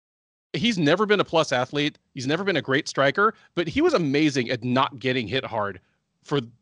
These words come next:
most of his career. That's gone. I mean, he's had four knockout losses in his last six fights.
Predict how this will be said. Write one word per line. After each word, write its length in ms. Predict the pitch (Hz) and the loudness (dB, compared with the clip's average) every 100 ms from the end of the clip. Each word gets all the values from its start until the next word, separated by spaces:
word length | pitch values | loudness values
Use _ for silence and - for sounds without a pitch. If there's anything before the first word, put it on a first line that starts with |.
| _ - | _ -10
most 380 | 123 143 139 | 0 4 4
of 80 | 147 | 0
his 120 | 127 | -6
career. 520 | - 123 117 117 123 - _ _ _ | -6 -4 -2 0 -2 -4 _ _ _
That's 280 | 120 208 262 | 0 0 0
gone. 480 | 131 104 101 101 104 _ _ _ _ _ _ - | -8 -10 -10 -12 -16 _ _ _ _ _ _ -2
I 100 | 165 | 0
mean, 300 | 160 156 151 - _ _ | 2 0 -4 -10 _ _
he's 280 | 151 165 160 | -6 -4 -2
had 260 | 185 175 156 156 | 0 0 -2 -10
four 280 | - 220 233 | -8 -4 0
knockout 400 | 147 151 135 123 | 0 2 0 0
losses 400 | 120 117 123 117 | -2 -4 -6 -8
in 80 | |
his 140 | 123 104 | -8 -4
last 260 | 123 120 | -2 -2
six 160 | - 110 | -6 -10
fights. 380 | 120 117 113 | -6 -6 -6